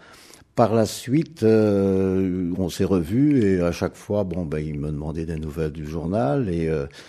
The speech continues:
un des textes extraordinaires qu'il m'a fait, un des tout premiers textes vraiment, euh, c'est, euh, lors, euh, de la veille des élections, je lui pose la question, je lui dis, « J'aimerais que tu m'écrives un texte sur les élections. »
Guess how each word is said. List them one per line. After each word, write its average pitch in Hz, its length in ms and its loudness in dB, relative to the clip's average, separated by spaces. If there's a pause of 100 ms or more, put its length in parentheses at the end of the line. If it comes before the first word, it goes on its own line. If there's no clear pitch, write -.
(260)
un 98 180 4
des 87 220 -2
textes - 520 -6
extraordinaires 87 880 -2
qu'il 90 140 -6
m'a 85 140 -4
fait, - 140 -10
un 95 80 -2
des 85 120 -6
tout - 160 -10
premiers 92 320 -2
textes 95 260 -6
vraiment, 85 480 -4
euh, 73 120 -8 (400)
c'est, 98 440 0
euh, 92 200 0
lors, 90 420 2
euh, 90 240 0
de 85 260 -6
la 82 180 -6
veille 113 200 4
des 98 180 -4
élections, 90 520 -4 (400)
je 90 340 -6
lui 82 360 -4
pose 104 280 -2
la 95 80 2
question, 120 480 -2
je 113 60 -4
lui 92 80 -4
dis, « 98 140 -2
J'aimerais 90 360 -2
que - 80 -18 (640)
tu - 80 -10
m'écrives 92 300 -4
un 82 80 -4
texte - 260 -10
sur 135 320 -2
les 92 200 0
élections. » 85 460 -6